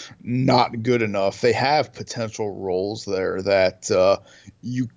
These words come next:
could fill, but, uh,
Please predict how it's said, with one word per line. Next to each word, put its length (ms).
could 720
fill, 840
but, 340
uh, 260